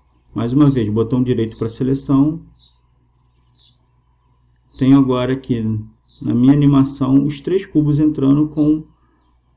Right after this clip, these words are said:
um offset, ou seja, um delay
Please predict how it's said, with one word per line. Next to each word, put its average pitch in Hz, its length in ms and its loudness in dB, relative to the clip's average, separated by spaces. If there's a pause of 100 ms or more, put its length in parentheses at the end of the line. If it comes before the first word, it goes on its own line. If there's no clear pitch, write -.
(140)
um 131 140 4
offset, - 680 -4
ou - 140 -6
seja, 101 460 -6 (280)
um 123 160 -2
delay 127 560 0